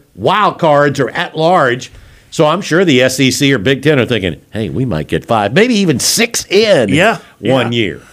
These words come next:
Speaker 2: Crazy. Uh, I did not know that. I heard the fourteen teams, but I didn't know that was the setup. That is <laughs> very interesting. But, hey, the rich get richer.
Speaker 1: Well,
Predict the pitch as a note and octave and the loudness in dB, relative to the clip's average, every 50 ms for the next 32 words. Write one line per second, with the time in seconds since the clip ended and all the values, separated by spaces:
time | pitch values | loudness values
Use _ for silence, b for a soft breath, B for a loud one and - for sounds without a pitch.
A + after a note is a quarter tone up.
0 | b b b b b b - - F3+ F#3+ F3+ C#3+ A#2 G#2 E2+ - _ b b b | b b b b b b -8 -6 -4 -2 -2 -4 -6 -8 -14 -16 _ b b b
1 | b b b b b b - - B2+ A#2 A2+ A2 G#2+ - - - _ - - _ | b b b b b b -8 -6 -6 -6 -6 -6 -8 -10 -14 -20 _ -20 -18 _
2 | - - D3 F#3 F#3+ F#3+ D#3 D3 D3 C#3+ C#3 - - - - B2+ B2+ C3 D3+ F3+ | -6 -4 -2 -2 0 -2 -2 -2 -2 -4 -4 -6 -10 -16 -16 -10 -4 -2 0 2
3 | F#3+ E3+ C#3 C#3+ D#3+ E3 C3+ G#2 - - - - C3+ C#3+ C#3+ B2+ - E3 D#3+ D3+ | 2 2 2 2 2 0 0 -2 -4 -6 -4 -4 -2 -2 -2 -2 -2 0 -2 -2
4 | C3+ A2+ A#2 A#2+ - - D3+ C#3 B2 - - C#3+ B2+ A#2 G#2+ - - F3 F3 E3 | -2 -4 -10 -10 -6 -4 -2 -2 -2 -2 -2 -2 -2 -2 -4 -2 -2 -2 -2 -2
5 | C3+ A#2+ A2 A#2 B2 B2 C3+ C3+ C3 B2+ B2+ B2+ A#2 A#2+ B2+ B2 A2+ G#2+ G#2 G2 | -4 -4 -4 -4 -4 -4 -4 -4 -4 -4 -4 -4 -4 -4 -4 -6 -6 -6 -10 -10
6 | G2 G2+ - - - D3 D3+ D3+ C3 G#2+ G2 - B B B B B B - C3 | -10 -10 -8 -8 -4 -4 -2 -2 -2 -4 -6 -8 B B B B B B 0 0
7 | E3+ F#3 - - - D#3 C#3+ E3 D3 - - - - D3+ - - D#3 D3 B2+ A2+ | 0 0 -2 -6 -6 -2 -2 -2 -2 -2 -4 -6 -4 -4 -6 -6 -6 -8 -6 -6
8 | - - - A2 G2 - B B B B B B E3 D#3 D#3+ D3+ - - - C#3+ | -8 -8 -10 -12 -12 -12 B B B B B B 0 0 0 0 0 -2 -2 0
9 | D#3+ C3 F#2 - B B B B B B B B B B G2+ G2+ A#2 C#3 C#3+ C#3 | 0 0 -2 -6 B B B B B B B B B B -2 0 2 2 2 0
10 | - - E3+ E3 - E3 F3 G3+ - - E3+ D#3 - - - - _ _ b b | -2 -2 -2 -2 -2 -2 -2 -2 -2 -2 -6 -6 -6 -8 -16 -20 _ _ b b
11 | b b b b b b G#2+ B2 D#3 C#3+ C3+ - | b b b b b b 0 0 2 0 0 -4